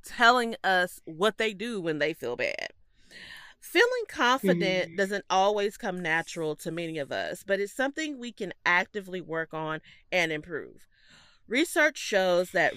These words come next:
Speaker 1: regularly practicing certain rules and habits, like surrounding ourselves with people who believe in us or celebrating even our smallest wins, can help us feel more self-assured over time.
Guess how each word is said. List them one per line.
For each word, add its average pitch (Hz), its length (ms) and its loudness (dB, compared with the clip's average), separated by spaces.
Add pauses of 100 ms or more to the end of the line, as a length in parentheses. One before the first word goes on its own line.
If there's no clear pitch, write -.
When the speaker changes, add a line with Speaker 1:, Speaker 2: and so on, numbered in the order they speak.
Speaker 1:
regularly 262 500 0
practicing 180 680 -4
certain 233 460 -2
rules 202 500 -2
and 226 140 -10
habits, 135 520 -2 (520)
like 170 320 6
surrounding 294 580 0
ourselves 233 560 0
with 196 140 -8
people 180 240 -14
who 151 100 -10
believe 160 380 -6
in 240 100 -2
us 233 260 -4 (440)
or 339 160 10
celebrating 247 840 0
even 208 300 -6
our 175 180 -4
smallest 175 680 -4
wins, 240 600 -2 (540)
can 247 180 -2
help 269 320 0
us 233 260 0
feel 202 280 0
more 180 460 0
self-assured 147 880 -6
over 131 280 -4
time. 123 460 -8